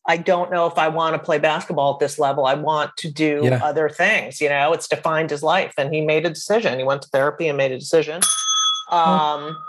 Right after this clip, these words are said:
Speaker 2: good for
Speaker 1: I'm
Speaker 2: him.
Speaker 1: really
Speaker 2: That's
Speaker 1: proud of him. So, yeah.
Speaker 2: that's wise, especially at that age.
Speaker 1: Yeah.
Speaker 2: And, I mean, they're still not offering any money to those kids, which to me,
Speaker 1: Right.
Speaker 2: the N C double A,
Speaker 1: Well,
Speaker 2: that's
Speaker 1: they're
Speaker 2: just
Speaker 1: gonna
Speaker 2: crazy.
Speaker 1: now. They
Speaker 2: Yeah,
Speaker 1: can.
Speaker 2: apparently,
Speaker 1: But it's
Speaker 2: right.
Speaker 1: just like, it's your entire life.
Speaker 2: Yeah.
Speaker 1: You know?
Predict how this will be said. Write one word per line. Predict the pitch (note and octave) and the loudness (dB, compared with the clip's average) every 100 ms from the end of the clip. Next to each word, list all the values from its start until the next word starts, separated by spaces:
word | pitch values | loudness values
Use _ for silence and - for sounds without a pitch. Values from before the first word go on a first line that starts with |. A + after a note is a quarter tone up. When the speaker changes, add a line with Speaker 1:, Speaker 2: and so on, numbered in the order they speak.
| - | -2
Speaker 2:
good | D#3+ D#3+ | 0 0
for | F3 | 0
Speaker 1:
I'm | F3+ | 2
Speaker 2:
him. | A3 | 2
Speaker 1:
really | - | 2
Speaker 2:
That's | D3 A#3+ | 0 2
Speaker 1:
proud | A#3+ | 2
of | A#3 | 2
him. | E3+ C#3 C3 _ _ _ - | 0 -2 -6 _ _ _ -2
So, | |
yeah. | E3+ | 2
Speaker 2:
that's | D3 D3 | 2 0
wise, | D3+ D#3+ B2+ D3 E3+ C3+ A#2+ | -8 0 2 4 2 0 -2
especially | - C#3 - C#3 C3 | -2 0 0 0 0
at | B2 | 2
that | B2 B2+ | 0 2
age. | C3+ A#2+ A#2 - - - - | 2 0 -2 -8 -14 -12 -2
Speaker 1:
Yeah. | F3+ | 0
Speaker 2:
And, | D#3 | 2
I | |
mean, | E3+ F3+ | 2 2
they're | F3 | 2
still | - G3 F#3+ | 0 0 0
not | F#3 F3 | 0 2
offering | E3+ - E3+ E3+ | 0 0 0 2
any | F3 | 0
money | E3 C3+ F3+ E3+ | 0 0 0 0
to | C#3+ | 2
those | C3+ C3 | 0 -2
kids, | - E3 A#2+ | -2 0 0
which | A#2+ - | -2 -4
to | - | -4
me, | C3 E3+ | -2 2
Speaker 1:
Right. | F#3 E3 C#3+ | 2 2 0
Speaker 2:
the | |
N | B2+ | -2
C | |
double | B2+ A#2+ B2 | -2 2 2
A, | B2 | 2
Speaker 1:
Well, | G#3+ A#3+ | 2 2
Speaker 2:
that's | |
Speaker 1:
they're | A#3+ | 2
Speaker 2:
just | A3+ | 2
Speaker 1:
gonna | C#4+ D4 | 2 2
Speaker 2:
crazy. | B3+ B2 | 2 2
Speaker 1:
now. | G#3+ G#3 E3+ D3 C#3 - | 2 2 2 0 -2 -6
They | F#3 G3 | -2 2
Speaker 2:
Yeah, | D#3 | 2
Speaker 1:
can. | B2+ | 2
Speaker 2:
apparently, | - C#3 B2+ | 0 0 0
Speaker 1:
But | A2 A3+ | -2 0
it's | A2 - | 0 0
Speaker 2:
right. | D4+ | -2
Speaker 1:
just | C#4+ - | -2 2
like, | G3 F3+ E3+ _ _ _ _ _ _ - | 2 2 -2 _ _ _ _ _ _ 0
it's | C#4+ - - - | 0 0 -12 -4
your | G3 A3 A#3 | 2 2 2
entire | G#3 G3 - - F3+ F3+ E3+ E3 | -2 -2 -4 -8 0 2 2 2
life. | C#3+ C3+ G#2 - - - B2 | 0 0 -2 -6 -16 -14 -2
Speaker 2:
Yeah. | A#2 G#2 G#2 | 2 2 2
Speaker 1:
You | |
know? | F#3+ F#3+ F#3 | 2 2 2